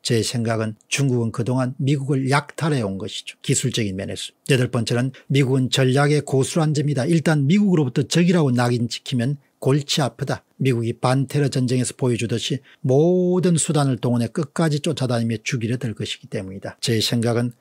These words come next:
구석구석 자기 몫을 다하는 전문가들이 탄탄하게 표진한 사회가 바로 미국이다. 이렇게 볼 수 있겠죠. 아홉 번째는 미국 선거가 국가 전략을 바꿀 것이라는 기대에서 안 된다.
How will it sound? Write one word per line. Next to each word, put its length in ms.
구석구석 720
자기 520
몫을 640
다하는 460
전문가들이 920
탄탄하게 760
표진한 400
사회가 340
바로 400
미국이다. 640
이렇게 260
볼 200
수 140
있겠죠. 360
아홉 240
번째는 380
미국 320
선거가 420
국가 440
전략을 520
바꿀 340
것이라는 440
기대에서 420
안 140
된다. 320